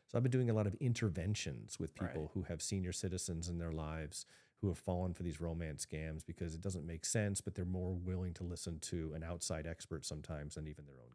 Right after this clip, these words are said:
Speaker 1: kid.
Speaker 2: Right.
Speaker 1: And then if I can find out where they're sending the money, oftentimes there's middlemen involved here in the U S. Perhaps I can go talk to those middlemen and either shut down the flow of money to these bad guys overseas,
Speaker 2: Yeah.
Speaker 1: or if,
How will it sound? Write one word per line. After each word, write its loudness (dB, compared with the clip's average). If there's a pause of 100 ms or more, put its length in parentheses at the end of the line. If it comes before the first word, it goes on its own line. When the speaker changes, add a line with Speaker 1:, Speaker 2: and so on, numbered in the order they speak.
Speaker 1:
kid. -6 (160)
Speaker 2:
Right. -2 (200)
Speaker 1:
And 2
then 0
if -2
I 2
can -2
find 2
out 2
where 0
they're 0
sending 0
the -2
money, 2
oftentimes -4
there's -8 (100)
middlemen 0
involved -4
here -4
in -6
the -8
U -12
S. -2 (340)
Perhaps 0
I -4
can -6
go -4
talk -2
to -4
those -2
middlemen -2
and -4
either -6
shut -2
down 0
the -6
flow 0
of -2
money 2 (140)
to 2
these 0
bad -2
guys -2
overseas, 0
Speaker 2:
Yeah. 0
Speaker 1:
or 4
if, -4